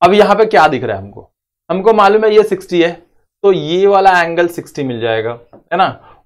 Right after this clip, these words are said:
वर्टिकली अपोजिट एंगल। तो दिमाग में सब रखना है, वर्टिकली कॉमन एंगल क्या क्या दिख रहा है, हर एक चीज आपको दिमाग में रखना है।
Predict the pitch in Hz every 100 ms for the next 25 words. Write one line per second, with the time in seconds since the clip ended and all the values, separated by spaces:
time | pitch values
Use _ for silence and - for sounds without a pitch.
0 | - 160 151 170 170 156 139 131 131 120
1 | 120 117 208 196 220 247 247 247 254 214
2 | 196 156 165 156 131 143 156 165 170 165
3 | 165 160 - - _ 175 160 160 151 151
4 | 151 147 151 143 151 147 156 156 190 196
5 | 196 175 147 156 139 127 113 104 95